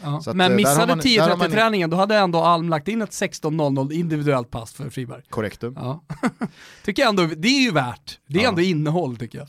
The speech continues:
Speaker 2: Ja, det var såna jävla kontraster när, eh, då, eh, dels, eh, eh, Danne, men också hans, eh, bror då, Sam, dagen efter bröllopet, det har varit liksom så här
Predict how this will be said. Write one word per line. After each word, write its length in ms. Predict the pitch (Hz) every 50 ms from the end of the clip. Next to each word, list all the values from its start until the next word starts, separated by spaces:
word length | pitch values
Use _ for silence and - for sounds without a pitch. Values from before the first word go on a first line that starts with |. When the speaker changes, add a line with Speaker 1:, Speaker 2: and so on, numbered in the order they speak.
| -
Speaker 2:
Ja, 80 | - 117
det 60 | 123
var 80 | 117 117
såna 240 | - 135 135 127
jävla 440 | 123 117 160 175 143 110 123 139 151
kontraster 560 | 147 - 151 - - 147 151 143 - - 131 110
när, 500 | 113 117 113 110 107 107 104 104 104 104
eh, 40 | 101
då, 380 | 98 101 101 98 98 98 101 104 104 113
eh, 120 | 110 104
dels, 500 | 104 104 123 131 123 110 - - - -
eh, 240 | 113 104 104 104 98 92 85 _ _ _ _ _ _ _ _ _ _ -
eh, 460 | 98 95 95 95 95 95 92 92 95
Danne, 380 | 107 117 107 95 104 110 113
men 160 | 107 107 104 107
också 280 | 101 - - 110 107 98
hans, 480 | 95 95 107 95 - - - - - - 113
eh, 320 | 107 104 98 92 92 90 92 90 _
bror 400 | - 110 117 131 151 180 226 247
då, 160 | 214 165 170 180
Sam, 380 | - - 175 180 214 226 220 - _ _ _
dagen 380 | 135 127 208 233 233 233 226 208
efter 220 | 208 - - 175
bröllopet, 420 | 165 190 180 165 170 - 190 170 -
det 80 | 180
har 80 | 170 165
varit 240 | 165 160 147 143 156
liksom 200 | 147 - 151 139
så 80 | 151
här 140 | 147 139 135